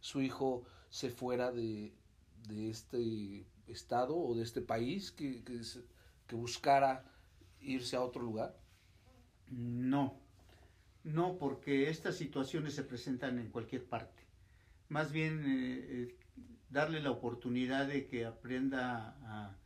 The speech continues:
Speaker 2: a salir por sus propios medios en este lugar, porque tiene que... Eh, convivir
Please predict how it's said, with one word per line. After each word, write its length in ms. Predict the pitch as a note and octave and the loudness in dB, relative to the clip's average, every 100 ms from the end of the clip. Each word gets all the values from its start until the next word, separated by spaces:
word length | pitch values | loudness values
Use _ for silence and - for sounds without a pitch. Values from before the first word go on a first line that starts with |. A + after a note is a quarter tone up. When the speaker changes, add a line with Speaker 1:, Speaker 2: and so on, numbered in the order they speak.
| - - - - - | -20 -20 -20 -20 -12
Speaker 2:
a 140 | A2+ | -10
salir 560 | A2 B2+ C#3 E3 D#3+ - - - - - | -6 -4 0 0 -2 -8 -16 -20 -20 -16
por 100 | B2+ | -14
sus 160 | A#2 A#2+ | -10 -8
propios 400 | D3+ D3+ D#3+ C3 | -4 -2 0 2
medios 400 | C#3 C#3 D3+ C3+ | 4 4 0 -2
en 100 | A#2+ | -2
este 200 | B2+ - | -2 0
lugar, 360 | C3 B2+ B2+ - | 0 0 -2 -6
porque 560 | C#3 - - A#2 A2+ - - - - - - - | -10 -8 -6 -4 -6 -14 -20 -20 -20 -20 -18 -4
tiene 380 | D3+ D#3+ D3+ | 0 2 0
que... 720 | - D3+ D3 D3+ D3+ C#3+ C3+ - - - - | -4 -4 -2 0 0 -2 -2 -8 -20 -20 -10
Eh, 380 | B2 B2 A#2+ A#2 - - - - - - - - - - - - - - - | -4 -4 -4 -10 -12 -20 -20 -20 -20 -20 -20 -20 -20 -20 -20 -20 -20 -20 -12
convivir 540 | - C#3 C#3 D3 D3 | 0 4 4 4 -2